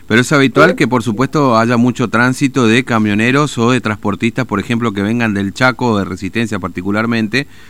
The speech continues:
Speaker 1: una zona de alto, este, de, de, de, de alto movimiento viral, digamos, ¿no? Ahí es donde se pone más atención, por ejemplo.
Speaker 2: Efectivamente, eh,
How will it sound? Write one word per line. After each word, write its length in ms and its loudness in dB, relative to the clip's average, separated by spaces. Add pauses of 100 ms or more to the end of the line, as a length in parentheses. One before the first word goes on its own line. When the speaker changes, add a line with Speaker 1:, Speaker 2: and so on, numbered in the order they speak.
(180)
Speaker 1:
una 200 2
zona 320 4
de 160 4
alto, 760 2 (420)
este, 680 -2
de, 160 -4
de, 260 0
de, 260 0
de 140 0
alto 300 4
movimiento 600 4
viral, 440 6
digamos, 380 -2
¿no? 100 0
Ahí 160 6
es 80 6
donde 220 6
se 100 0
pone 280 2
más 200 6
atención, 420 0
por 140 -2
ejemplo. 400 -8 (1300)
Speaker 2:
Efectivamente, 1000 0
eh, 800 0